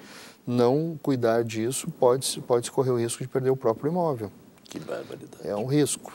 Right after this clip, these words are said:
Speaker 1: então tem que escolher bem.
Speaker 2: É. Então, há que se pensar muito na hora de alugar <laughs> um imóvel, né? O senhor Sérgio, aqui de Porto Alegre. Estou tentando fazer um contrato novo de aluguel de um ano.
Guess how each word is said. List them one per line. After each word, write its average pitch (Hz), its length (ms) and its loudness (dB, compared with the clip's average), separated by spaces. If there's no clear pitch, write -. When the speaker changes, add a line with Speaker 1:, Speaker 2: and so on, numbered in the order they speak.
Speaker 1:
então 117 140 -14
tem 131 100 -6
que 127 60 -10
escolher 156 260 2
bem. 147 240 2
Speaker 2:
É. 92 220 -2
Então, 117 640 0
há 113 160 2
que - 80 -14
se - 160 -6
pensar 120 480 4
muito 113 420 0
na 87 120 -4
hora 87 180 -2
de 82 80 -6
alugar 87 440 -4
<laughs> 104 140 2
um 98 80 0
imóvel, 82 520 -2
né? 98 180 -12
O 123 80 2
senhor 190 240 12
Sérgio, 165 560 8
aqui 113 280 2
de 120 80 -6
Porto 123 280 4
Alegre. 78 380 2
Estou - 320 6
tentando 165 500 8
fazer 131 400 10
um 151 140 6
contrato 123 600 8
novo 127 320 8
de 95 120 2
aluguel 110 420 6
de 104 120 0
um 139 200 4
ano. 87 260 4